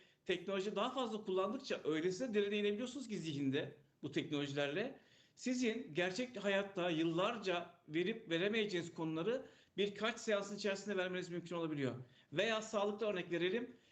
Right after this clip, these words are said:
Yıllarca yenemeyeceğiniz fobileri veya bazı ko-, e, işte, e, zihinsel rahatsızlıkları birkaç seansta o kadar derine inebiliyorsunuz ve o kadar orada etkili olabiliyorsunuz ki bunları yok etmeniz mümkün hale gelebiliyor.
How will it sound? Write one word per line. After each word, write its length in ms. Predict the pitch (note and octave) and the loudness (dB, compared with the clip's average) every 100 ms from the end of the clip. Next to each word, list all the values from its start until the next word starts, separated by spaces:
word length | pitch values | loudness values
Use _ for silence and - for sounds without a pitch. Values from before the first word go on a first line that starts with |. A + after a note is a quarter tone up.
| _ _ _ - | _ _ _ -2
Yıllarca 1000 | D3 F#3 G#3+ A#3 A3+ G#3+ G3 G#3 F3+ - | 0 2 2 2 -2 0 2 2 -2 -6
yenemeyeceğiniz 1000 | D#3 F3 A3 A3+ G#3 G#3 F#3 G3+ G3+ - _ _ | -2 0 2 2 2 4 2 2 -4 -10 _ _
fobileri 580 | - F#3+ G3+ F#3 D3 C3+ - - _ - | -2 0 4 4 2 -4 -10 -20 _ -4
veya 320 | D#3+ F#3+ F#3+ | 0 2 2
bazı 260 | F#3 F#3+ G3 | 0 0 -2
ko-, 220 | G3 G#3 | -4 -4
e, 340 | E3 E3 D#3+ | -2 0 0
işte, 380 | D#3 D3+ E3 D#3+ - - | -2 -2 -2 -2 -6 -2
e, 200 | C#3+ C#3 C#3+ D3 | 0 0 -2 -6
zihinsel 500 | D3 D#3 F3+ F#3 F3+ | -4 0 0 2 2
rahatsızlıkları 720 | E3 E3 E3+ F#3 E3+ F3+ A#3 - - - | 2 0 -2 -4 0 0 0 -6 -18 -4
birkaç 420 | F3 F#3 F3+ A3+ | -2 -2 0 -2
seansta 440 | - G#3 E3+ - - | 0 0 0 -2 -4
o 140 | - | -2
kadar 300 | A#3 C4 F3 | 0 0 2
derine 260 | F3+ F#3 F#3+ | 2 2 2
inebiliyorsunuz 500 | F#3+ F#3 G3+ G#3+ F#3 | 2 2 0 0 -4
ve 20 | |
o 140 | - | -4
kadar 220 | - A#3+ A3+ | -2 0 2
orada 380 | G3 F#3+ F3+ - - - | 2 2 0 -4 -20 -2
etkili 380 | F3 F#3 - G3 | 0 0 0 2
olabiliyorsunuz 680 | F3+ F#3+ F3+ G#3+ A#3 B3+ - | 2 2 2 0 0 -6 -4
ki 280 | A3 A#3 - - - | -2 -4 -6 -20 -6
bunları 260 | F3+ G3+ G#3 | -2 2 2
yok 100 | G3+ | 2
etmeniz 320 | G#3 F#3+ F#3 | 0 0 0
mümkün 260 | F#3 F#3 G3 | 0 0 2
hale 220 | F3 E3+ | 2 2
gelebiliyor. 460 | D#3+ D3+ D3+ C3 | 2 2 2 2